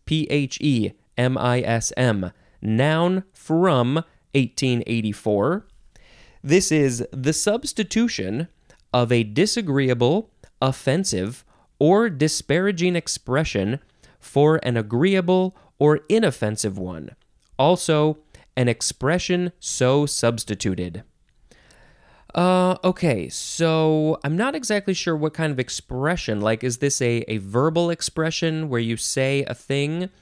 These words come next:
Um, like, well, let's, let's go back to the, uh, the last thing that I remember reading that was considered often disparaging.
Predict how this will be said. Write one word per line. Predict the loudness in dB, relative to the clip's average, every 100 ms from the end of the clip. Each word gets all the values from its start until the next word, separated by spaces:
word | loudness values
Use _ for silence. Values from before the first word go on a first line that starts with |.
| -20 -20 _
Um, | -2 0 2 0 -2 -6 _
like, | -2 0 0 -2 -4
well, | 0 2 4 2
let's, | 0 0 -2 -6 -4
let's | -2 -2 -2
go | 0 2
back | 2 0 0 -4
to | -4 -2
the, | 0 0
uh, | 2 0 -2
the | -2
last | 0 0 0 -2 -4
thing | -10 -4 -2 -2 -4 -4
that | -4 -2
I | 0
remember | 0 0 0 -2 -2
reading | -2 -2 -2
that | -2 -2
was | -6 -6
considered | -8 -4 -2 0 0
often | -2 -2 -4
disparaging. | -6 -2 0 0 0 -2 -2